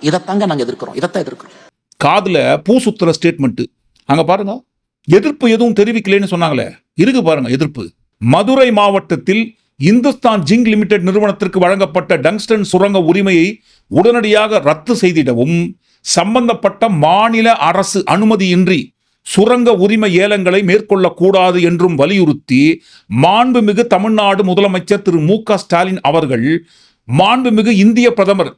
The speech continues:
Speaker 2: திரு நரேந்திர மோடி அவர்களுக்கு இருபத்தி எட்டு பதினொன்னு ரெண்டாயிரத்தி இருபத்தி நாலு அன்று கடிதம் எழுதியுள்ளார். இந்த டங்ஸ்டன் சுரங்கம் வந்தா பாதிப்பெல்லாம் இப்படி வரும்னு எதுவும் சொல்லலைங்கண்ணா,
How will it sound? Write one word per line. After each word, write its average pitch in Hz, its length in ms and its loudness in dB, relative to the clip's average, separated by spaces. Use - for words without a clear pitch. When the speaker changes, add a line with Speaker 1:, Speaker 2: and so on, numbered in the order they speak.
Speaker 2:
திரு 170 180 2
நரேந்திர 220 340 0
மோடி 202 200 2
அவர்களுக்கு 160 480 0
இருபத்தி 226 600 0
எட்டு 208 260 -4
பதினொன்னு 196 420 2
ரெண்டாயிரத்தி 190 560 -2
இருபத்தி 185 400 0
நாலு 196 340 2
அன்று 156 280 -2
கடிதம் 226 540 2
எழுதியுள்ளார். 151 880 0
இந்த 165 120 2
டங்ஸ்டன் 208 400 -2
சுரங்கம் 202 360 0
வந்தா 202 260 0
பாதிப்பெல்லாம் 202 560 0
இப்படி 180 260 -2
வரும்னு 202 340 2
எதுவும் 208 220 -2
சொல்லலைங்கண்ணா, 202 520 0